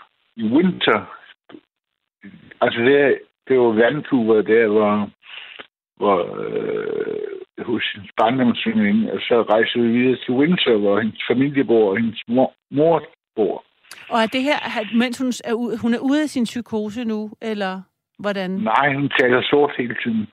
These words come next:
Speaker 2: Okay, og du er ung, en ung mand? I var
Speaker 1: Ja,
Speaker 2: gamle, du?
Speaker 1: syv-, syvogtyve er jeg.
Speaker 2: Okay. Så du rejser rundt med din psykotiske mor i Canada?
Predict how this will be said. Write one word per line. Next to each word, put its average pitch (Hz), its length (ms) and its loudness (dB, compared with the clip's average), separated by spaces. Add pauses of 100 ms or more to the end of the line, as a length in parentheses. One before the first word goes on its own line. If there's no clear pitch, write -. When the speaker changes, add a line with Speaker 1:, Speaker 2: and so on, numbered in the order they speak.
(120)
Speaker 2:
Okay, 233 400 -6
og 202 100 -8
du 262 220 0
er 233 360 2
ung, 269 320 -4 (120)
en 240 100 -8
ung 262 200 -4
mand? 285 340 -6 (400)
I 233 440 -6
var 220 220 -2
Speaker 1:
Ja, 220 60 -8
Speaker 2:
gamle, 262 260 0
du? 320 60 6
Speaker 1:
syv-, 311 220 2 (580)
syvogtyve 143 640 0
er - 20 2
jeg. 101 220 0
Speaker 2:
Okay. 262 300 -8 (760)
Så - 100 -10
du 277 100 -2
rejser 269 360 -4
rundt 269 340 -6
med 320 80 -8
din 285 140 -8
psykotiske 269 760 -8
mor 233 240 -2
i 262 60 -10
Canada? 208 500 -12